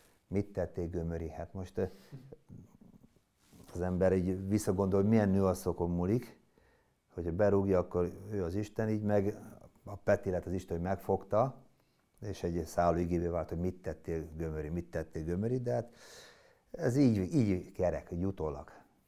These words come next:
Tehát azt mondom, hogy ez, ez egy szenzációs. Most azt mondom neked, hogy a, a Párizst lehet, hogy tízből hatszor megvernénk,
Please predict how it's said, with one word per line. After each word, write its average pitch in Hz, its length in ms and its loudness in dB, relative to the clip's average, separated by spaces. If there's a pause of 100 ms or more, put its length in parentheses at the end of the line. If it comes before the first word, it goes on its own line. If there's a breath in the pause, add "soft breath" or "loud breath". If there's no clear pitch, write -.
Tehát 92 220 -14
azt 90 140 -18
mondom, 87 180 -10
hogy 92 100 -8
ez, - 160 -14 (840 soft breath)
ez 98 60 -16
egy 104 320 -16 (260)
szenzációs. 80 880 -10 (800 loud breath)
Most - 160 -10
azt 98 140 -4
mondom 95 340 -4
neked, 95 240 -4
hogy 95 100 0
a, 92 120 0 (180 loud breath)
a - 80 -6
Párizst 143 480 -2
lehet, 117 180 2
hogy 87 140 -4
tízből 98 640 0 (220)
hatszor 95 460 0
megvernénk, 87 720 -4